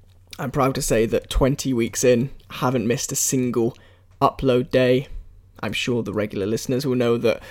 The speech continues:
one episode of this was actually a few hours late a few weeks back, uh, but it still came out on Friday nonetheless. And every Friday for the last twenty weeks, uh, I've made sure that inside of my week at some point I've made the time to record and release an episode, and I know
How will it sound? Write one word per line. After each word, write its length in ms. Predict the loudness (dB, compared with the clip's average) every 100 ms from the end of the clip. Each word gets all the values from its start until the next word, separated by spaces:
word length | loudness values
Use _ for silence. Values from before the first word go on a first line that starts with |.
| -6
one 180 | 0 2
episode 460 | 0 -4 -2 0 0
of 60 |
this 200 | -2 -2
was 160 | -4 -6
actually 280 | -6 -8 -10
a 40 |
few 280 | -8 -8 -8 -8
hours 360 | -6 -4 -4
late 340 | -2 -2 -2 -6
a 60 | -12
few 180 | -8 -8
weeks 220 | -8 -6
back, 340 | -4 -4 -8 -20 -20 -20 -16 -10
uh, 180 | -8 -2
but 160 | 0
it 160 | 0 -4
still 240 | -4 -4
came 240 | -4 -6 -4
out 80 |
on 80 | -4
Friday 480 | -6 -4 -4 -2 -2
nonetheless. 560 | -2 -4 -2 -4 -4 -6
And 100 | 2
every 240 | 2 2
Friday 520 | -2 -2 -2 0 0 -2
for 120 | -4
the 80 | -2
last 260 | -2 -4
twenty 380 | -4 -4 -2 -6
weeks, 420 | -6 -8 -8 -10 -10 -18 -20 -16 -8
uh, 60 |
I've 140 | -6 -4
made 220 | -2 0
sure 300 | 0 0 0
that 160 | 0 -2
inside 420 | -2 -2 -4 -4
of 60 |
my 160 | -4 -4
week 260 | -6 -8 -8
at 80 |
some 220 | -6 -6 -6
point 260 | -6 -6
I've 80 | -6
made 220 | -6 -6
the 80 | -8
time 260 | -8 -10 -8
to 100 | -10
record 540 | -10 -6 -4 -4 -6 -14 -18 -14
and 140 | -12
release 420 | -10 -10 -12 -14
an 120 | -12 -10
episode, 480 | -10 -10 -8 -8
and 100 | -6
I 80 | -4
know 440 | -2 0 2 0